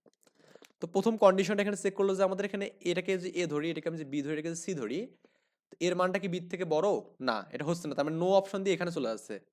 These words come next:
এখানে যাওয়ার পর এবার আবার এখানে দেখতেছে বির মানটা কি সির থেকে বড়, এই কন্ডিশন দিছে। হ্যাঁ, বির মানটা ইয়াস, ইয়াস হলে কি বি প্রিন্ট করবো। তো বি প্রিন্ট মানে কি? আমাদের দশ প্রিন্ট হবে এখানে। ওকে?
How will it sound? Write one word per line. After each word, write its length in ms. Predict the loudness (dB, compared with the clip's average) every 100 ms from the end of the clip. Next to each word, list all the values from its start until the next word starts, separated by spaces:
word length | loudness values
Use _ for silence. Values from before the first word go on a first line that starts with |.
| _ _
এখানে 320 | -8 -2 2
যাওয়ার 180 | 4 4
পর 200 | 2 0 -2 _ _ -20 _ _
এবার 220 | -2 2 4
আবার 220 | 6 6
এখানে 180 | 2 -4
দেখতেছে 300 | -6 -6 -8
বির 260 | -2 2
মানটা 240 | 2 0 -2
কি 100 | -4
সির 220 | -6 -2
থেকে 140 | 0
বড়, 140 | 2 0
এই 60 | 0
কন্ডিশন 340 | -2 -4 -6
দিছে। 200 | -6 -8 -6
হ্যাঁ, 120 | -6 0
বির 100 | 2
মানটা 160 | 4 2 0
ইয়াস, 240 | 2 2 2 -8 _ _ _ -2
ইয়াস 160 | -2 -2
হলে 100 | -6
কি 60 |
বি 200 | -4 -4
প্রিন্ট 240 | -2 -2 0
করবো। 160 | -4
তো 80 | -4
বি 140 | -4 -2
প্রিন্ট 200 | -2 -2
মানে 120 | -4
কি? 80 | -4
আমাদের 200 | -4 0
দশ 220 | 0 -2
প্রিন্ট 200 | -6 -8
হবে 160 | -8 -10
এখানে। 200 | -12 -16 _ _ _ _
ওকে? 200 | -8 -4